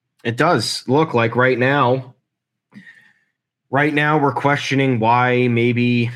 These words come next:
and it, look, it could be, it's, it's recency bias, you know, uh, especially with Anthony Rizzo struggles. But now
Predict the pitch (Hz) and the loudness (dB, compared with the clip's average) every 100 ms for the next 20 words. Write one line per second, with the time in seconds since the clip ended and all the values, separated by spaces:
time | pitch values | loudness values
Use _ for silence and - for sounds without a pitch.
0 | - - _ _ _ _ _ 123 127 117 | -14 -20 _ _ _ _ _ -2 0 0
1 | 120 135 131 120 120 113 135 120 123 120 | -2 -2 -2 -2 -4 -4 -4 -2 -2 -2
2 | 110 117 - 120 117 120 127 120 110 104 | -4 -6 -4 -8 -6 -4 -4 -4 -6 -6
3 | 95 95 92 - 104 104 104 - _ 101 | -6 -6 -8 -8 -6 -6 -6 -10 _ -8
4 | 101 - - - 110 98 107 113 110 113 | -6 -6 -8 -6 -6 -6 -4 -4 -2 -4
5 | 107 104 107 - 113 104 98 104 104 131 | -2 -2 -4 -2 -2 -2 -4 -6 -2 0
6 | 123 139 143 | 0 -2 -6